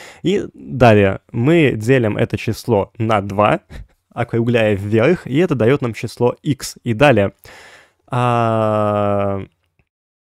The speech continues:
Если номер активации нашего оперативника не превышает X, то его оружие получает правило баланса, то есть прибор с одного кубика. Ну, то есть как это работает? Если у нас десять живых моделей,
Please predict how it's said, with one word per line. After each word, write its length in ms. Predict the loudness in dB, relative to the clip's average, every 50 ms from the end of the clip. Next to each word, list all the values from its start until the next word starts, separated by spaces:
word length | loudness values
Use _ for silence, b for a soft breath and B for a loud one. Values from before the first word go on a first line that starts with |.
| _ _ -4
Если 420 | 0 2 2 2 2 0 -2 -2 -2
номер 540 | 0 0 0 2 2 4 4 4 4 2 0
активации 680 | -2 -4 -4 -4 0 4 4 4 4 4 0 -4 -2 0
нашего 460 | 2 0 0 0 -2 -4 -2 0 0
оперативника 760 | -2 0 0 0 0 0 0 -2 -4 -2 -2 -4 -4 -4 -2
не 160 | 0 0 -2
превышает 760 | -2 -2 -4 -2 -2 -4 -4 -2 -2 -2 -2 -2 -4 -8 _ -6
X, 420 | -6 -6 -4 -4 -8 -10 -12 _ _ _ _ 0
то 140 | 2 4 4
его 360 | 4 4 4 4 2 2 2
оружие 340 | 0 0 0 0 0 -2 -4
получает 440 | -4 -4 -6 -4 -2 -2 -2 -2 0
правило 320 | 0 0 2 2 2 2
баланса, 400 | 4 4 4 6 4 4 2 -4 -10 -8
то 80 | -6 -6
есть 160 | -6 -6 -6
прибор 380 | -8 -6 -6 -4 -2 -4 -4
с 80 | -4 -6
одного 260 | -6 -4 -2 -4 -4
кубика. 440 | -2 -4 -4 -4 -4 -6 -6 -8 -8 -2
Ну, 120 | 0 0 2
то 80 | 2
есть 100 | 0 0
как 160 | 0 -4 -4
это 120 | -2 -2 0
работает? 420 | 0 0 0 -2 -4 -4 -4 -6
Если 180 | -6 -4 -2 -2
у 60 | -2
нас 160 | -2 -2 0
десять 320 | 2 2 2 2 0 -6 -6
живых 260 | -2 -2 -2 -2 0
моделей, 420 | 0 4 4 4 4 4 2 0